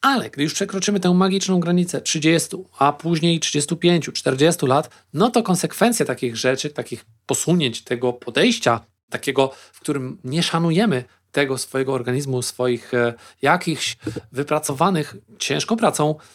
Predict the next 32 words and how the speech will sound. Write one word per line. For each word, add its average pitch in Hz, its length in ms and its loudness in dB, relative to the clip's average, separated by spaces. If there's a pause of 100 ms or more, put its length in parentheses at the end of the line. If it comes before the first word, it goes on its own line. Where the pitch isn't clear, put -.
(100)
nowych 147 360 0
przyzwyczajeń 160 680 -4
i 147 60 -4
nawyków, 135 400 -2 (280)
no 202 100 0
to 196 100 -6
to 185 80 -18
poczucie - 360 -8
niezniszczalności 139 800 -4
może 147 300 -4
doprowadzić 135 380 -4
do 123 80 -2
tego, 139 340 -2
że 135 160 -6
możemy 139 260 0
spaść - 500 -2
nawet 196 220 2
na 196 80 4
samo 185 220 2
dno, 131 380 2 (240)
ponieważ 156 540 -4
wydaje 165 280 -2
ci - 100 -10
się 156 100 -4
w - 100 -14
takim 156 320 0
momencie, 147 380 2
że 139 320 0
ty 202 100 2
już 185 80 2
wszystko - 260 0
wiesz, 165 280 2